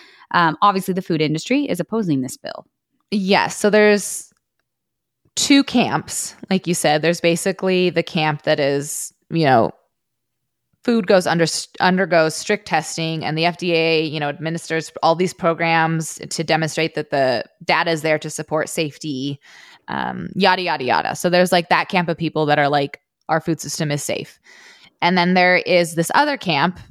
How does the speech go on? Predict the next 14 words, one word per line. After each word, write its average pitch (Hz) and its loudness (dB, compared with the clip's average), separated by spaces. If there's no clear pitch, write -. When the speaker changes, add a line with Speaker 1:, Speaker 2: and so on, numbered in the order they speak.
Speaker 2:
where 170 2
a 151 4
lot 170 2
of 160 -2
this 160 -2
traction 170 -4
for 165 -6
the 151 -4
bill 170 0
is 190 -2
coming 147 -6
from 147 -2
that 165 2
is 151 4